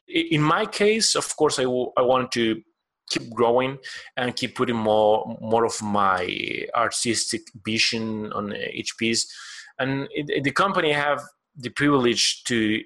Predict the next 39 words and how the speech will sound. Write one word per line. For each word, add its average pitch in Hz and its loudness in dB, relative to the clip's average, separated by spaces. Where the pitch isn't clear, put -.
even 135 0
remotely 110 0
do 123 4
that, 95 -4
you 101 -10
know, 110 -2
and 113 -2
they 120 2
are 117 2
giving 113 -2
me 113 0
the 104 -4
chance 113 0
to, 98 -4
to, 113 -8
to, 101 -4
uh, 53 2
to - -12
choose 143 2
what 110 0
I 113 -2
wanted 110 0
to 104 -10
do. 135 6
And 117 -4
it - -4
is, 123 0
I 143 -4
think 180 2
it's - 0
kinda 127 2
cool. 131 2
Not 151 2
every 151 0
company, 117 -2
it 120 -2
is 117 -2
prepared 139 0
for, 110 4